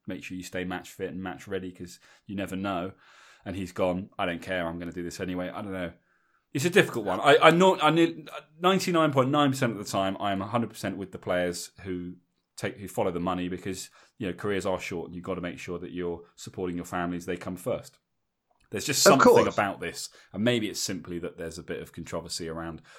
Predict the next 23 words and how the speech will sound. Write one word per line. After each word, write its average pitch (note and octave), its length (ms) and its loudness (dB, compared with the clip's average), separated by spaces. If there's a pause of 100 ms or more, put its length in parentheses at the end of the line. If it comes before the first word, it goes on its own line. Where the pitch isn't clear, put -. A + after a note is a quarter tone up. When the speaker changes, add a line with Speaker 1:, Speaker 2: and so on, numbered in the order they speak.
(100)
Speaker 1:
why F2+ 260 -2
he E2 160 -10
was E2 300 -8 (380)
dropped, - 440 -8 (680)
uh, E2 220 -6
that F2+ 160 -14
just F2+ 160 -12
makes E2 240 -6
me F2 60 -8
feel F2 220 -4
a - 20 -4
little E2+ 280 -4
bit - 160 -10
like, D#2+ 220 -10 (180)
is F#2 300 -20
there E2+ 120 -6
more D#2+ 220 -8
to E2+ 140 -14
it - 160 -16
than D#2 240 -14 (100)
meets F2 380 -10
the E2 180 -8
eye? D2+ 340 -12